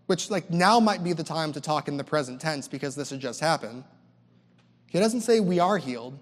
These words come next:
He says, By his stripes we were healed. It's past tense.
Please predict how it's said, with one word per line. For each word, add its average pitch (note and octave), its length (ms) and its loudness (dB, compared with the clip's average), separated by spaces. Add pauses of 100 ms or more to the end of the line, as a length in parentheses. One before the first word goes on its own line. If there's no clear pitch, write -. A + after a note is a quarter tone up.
(280)
He F3 100 0
says, F3+ 160 2
By F#3 300 2
his G#3+ 160 -2
stripes G3 560 -2 (760)
we G3+ 180 4
were F#3 280 4
healed. B2 400 -8 (1200)
It's G3 120 -8
past G3 340 -4
tense. C#3+ 500 -8